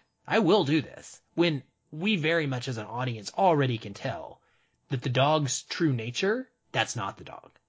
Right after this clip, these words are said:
you know? And when Atari goes to pick up the stick, and he's like, "Don't ask me to fetch that stick. <laughs> I'm telling you, I don't fetch." Again, he's like, "I'm gonna defy you. I'm not gonna do this thing."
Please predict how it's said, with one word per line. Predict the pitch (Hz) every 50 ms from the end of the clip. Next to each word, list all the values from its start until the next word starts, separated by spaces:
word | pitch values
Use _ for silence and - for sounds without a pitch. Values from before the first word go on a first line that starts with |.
| _ _ _ _ _
you | 131 117
know? | 107 92 90 92 95 - _ _ _ _ _ _ _ _ _ _ _ _ _ _ _ _ _ _ _ _ _ -
And | 151 151 143 139 139 135 135 135 131 127 _ _ _ _ _ _ _ _ _ _ _ _ _ _ _ _ _ -
when | 151 135 156 156
Atari | 151 135 - 160 165 180 185 185
goes | 165 165 147 -
to | 156
pick | 143 147 147
up | 143 -
the | -
stick, | - - 110 - - - - _ _ _ _ -
and | 165 180 165
he's | 165 170 156 131
like, | 147 131 123 - - 131 - - - _ _ _ _ _ _ _ -
"Don't | 147 143 190
ask | 202 185 175 175 -
me | 175 156
to | 143
fetch | 131 143 127 123 -
that | 110 98 -
stick. | - - - - - - - _ - - - - - - -
<laughs> | _ - - - - -
I'm | - 110 110
telling | - - 254 254 233 202 170
you, | 147 139 139 135 135 135 - _ -
I | - 131
don't | 120 123 101 95 107 - _ _
fetch." | - 262 233 175 - - - - - _ _ - - - _ _ -
Again, | 151 135 139 190 233 240 151 101 98 95 - _ _ _ _ _ _
he's | _ - 170 151 156
like, | 151 135 120 - - _ _
"I'm | - 139 147 147
gonna | 139 165 175 185 165
defy | - - - - 147 143 135
you. | 113 104 98 87
I'm | 87 110 123
not | 139 151 151 - -
gonna | 127 147 139
do | 127 120 113
this | 107 98 - -
thing." | - 143 123 90 82